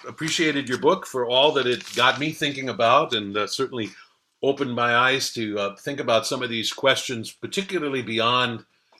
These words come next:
kind of the immediate moment, this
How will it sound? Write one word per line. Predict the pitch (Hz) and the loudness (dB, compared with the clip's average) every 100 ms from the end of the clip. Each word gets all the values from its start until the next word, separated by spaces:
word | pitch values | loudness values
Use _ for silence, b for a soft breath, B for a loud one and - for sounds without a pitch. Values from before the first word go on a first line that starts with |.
| - | -6
kind | 117 | -4
of | 113 | -4
the | 104 104 | -6 -8
immediate | 104 110 135 123 113 104 _ | -8 -4 -4 -2 -4 -6 _
moment, | 98 120 113 85 - - _ _ | -6 -4 -4 -8 -14 -18 _ _
this | 104 95 - | -6 -6 -6